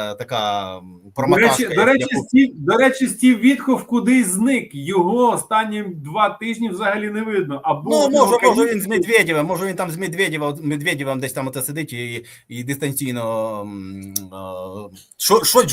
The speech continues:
Speaker 1: щось вживає, е, скажімо так.
Speaker 2: Катяться,
Speaker 1: А,
Speaker 2: катяться.
Speaker 1: і, е, тут,
Speaker 2: Катяться.
Speaker 1: тут, е, і тут історія ж така, ти-, тиснуть. Д-, чому ж на Великій Сімці, а, Дональд Трамп дуже швидко поїхав?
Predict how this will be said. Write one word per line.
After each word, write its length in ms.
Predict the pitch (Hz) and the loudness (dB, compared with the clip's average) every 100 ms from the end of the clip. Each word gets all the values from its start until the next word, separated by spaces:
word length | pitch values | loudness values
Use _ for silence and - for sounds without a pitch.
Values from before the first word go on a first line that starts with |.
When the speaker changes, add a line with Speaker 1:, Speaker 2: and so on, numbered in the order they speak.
| - | -4
Speaker 1:
щось 540 | - - 294 302 - | -2 0 2 2 0
вживає, 600 | 156 160 202 165 92 80 - - - - | -2 -2 0 0 -2 -4 -14 -18 -14 -2
е, 180 | 135 131 | 0 0
скажімо 400 | - 135 151 135 | 0 -2 0 2
так. 140 | 208 | 4
Speaker 2:
Катяться, 420 | 208 165 139 - 139 | 4 2 -4 -4 2
Speaker 1:
А, 180 | 147 143 | 4 6
Speaker 2:
катяться. 300 | 190 175 185 | 6 2 0
Speaker 1:
і, 40 | |
е, 420 | 190 - 120 127 135 - | 0 -2 -8 -6 -6 -2
тут, 220 | 269 - | -4 -4
Speaker 2:
Катяться. 180 | - - | -12 -2
Speaker 1:
тут, 220 | 220 233 | 0 0
е, 180 | - - | -2 -4
і 80 | 480 | -2
тут 220 | 151 226 | -4 -4
історія 400 | 214 - 208 196 | -4 -4 -2 -2
ж 100 | 190 | -2
така, 220 | - - - | -4 -2 -2
ти-, 180 | - | -4
тиснуть. 440 | 151 190 - 127 120 | -6 -6 -6 -10 -12
Д-, 260 | 113 131 127 | -8 -6 -4
чому 280 | 160 226 | -4 -4
ж 80 | 233 | -2
на 220 | 180 175 | 0 2
Великій 320 | 160 165 175 180 | 2 -2 -8 -8
Сімці, 560 | 156 202 247 240 165 - - | -10 -6 -4 -4 -6 -10 -14
а, 240 | - 127 135 | -4 -2 0
Дональд 340 | 160 170 147 | 0 -2 -4
Трамп 280 | 165 185 139 | -4 -4 -4
дуже 200 | 160 156 | -8 -8
швидко 460 | 156 165 - 160 156 - | -8 -8 -4 -4 -6 -6
поїхав? 560 | 165 165 165 - 82 | -4 -4 -6 -8 -14